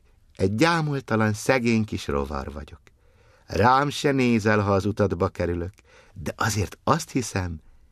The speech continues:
segíthetek rajtad." Azzal berepül a rókajukba,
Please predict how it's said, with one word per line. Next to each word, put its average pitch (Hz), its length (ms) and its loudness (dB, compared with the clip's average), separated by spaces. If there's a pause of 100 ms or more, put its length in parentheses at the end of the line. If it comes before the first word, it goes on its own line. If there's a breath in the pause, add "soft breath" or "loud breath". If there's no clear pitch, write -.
(200)
segíthetek - 760 -4
rajtad." - 460 -16 (880 soft breath)
Azzal 156 480 4
berepül 131 800 0
a - 100 -8 (120)
rókajukba, 139 840 0